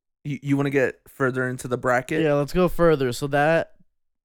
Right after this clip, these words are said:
Speaker 2: um, takes us into the semifinals.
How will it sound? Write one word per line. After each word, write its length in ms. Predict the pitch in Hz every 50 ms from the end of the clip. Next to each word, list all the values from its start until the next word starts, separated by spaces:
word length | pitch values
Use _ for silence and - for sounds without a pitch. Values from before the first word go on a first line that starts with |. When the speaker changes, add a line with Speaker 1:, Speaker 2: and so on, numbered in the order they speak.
| _ _ -
Speaker 2:
um, 640 | 131 143 143 143 139 135 131 131 127 123 123 120 -
takes 360 | - - 151 139 120 - -
us 200 | 151 139 135 -
into 200 | 143 135 131 -
the 80 | 131 123
semifinals. 1160 | 117 - - 143 131 131 131 131 127 - 135 120 110 107 101 104 98 101 107 120 - - -